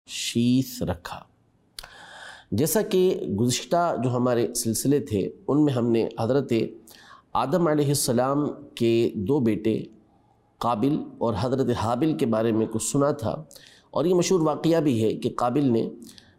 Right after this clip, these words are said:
حضرت حابل رضی اللہ تعالی عنہ کو شہید کر دیا تھا، اور اس کی وجہ یہ تھی کہ قابل جو ہے وہ اپنے ہی ساتھ پیدا ہونے والی بہن اقلیمہ سے شادی کرنا چاہتا تھا،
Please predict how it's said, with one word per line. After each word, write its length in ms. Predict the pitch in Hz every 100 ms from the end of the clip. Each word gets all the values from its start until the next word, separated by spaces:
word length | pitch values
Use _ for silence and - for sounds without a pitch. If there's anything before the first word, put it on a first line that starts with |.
| _
حضرت 340 | 117 139 147
حابل 480 | 139 107 123 123 135 92 - - _ _ _ 117
رضی 220 | 139 147
اللہ 180 | 135 131
تعالی 300 | 127 123 110
عنہ 340 | 87 104 123
کو 320 | 117 107 110 -
شہید 300 | 104 135 135
کر 140 | 147
دیا 220 | 147 165
تھا، 240 | 127 110 98 - - _ _ _ _ _ _ _ _ _ -
اور 160 | 120 120
اس 120 | 120
کی 100 | 143
وجہ 180 | 139 165
یہ 180 | 151 151
تھی 360 | 131 131 - - - - - _ _
کہ 480 | 113 113 110 - - -
قابل 340 | 113 127 170
جو 160 | 143 117
ہے 240 | 107 - 240
وہ 280 | - 113 127 -
اپنے 340 | 131 - 165
ہی 160 | 175 170
ساتھ 340 | - 147 139
پیدا 200 | 135 127
ہونے 220 | 135 131
والی 280 | 127 113 120
بہن 400 | 80 101 110 113 - -
اقلیمہ 460 | - 117 123 131 143
سے 280 | 143 110 110
شادی 360 | - 113 104 120
کرنا 300 | 113 107 104
چاہتا 360 | 104 95 - 139
تھا، 300 | 110 95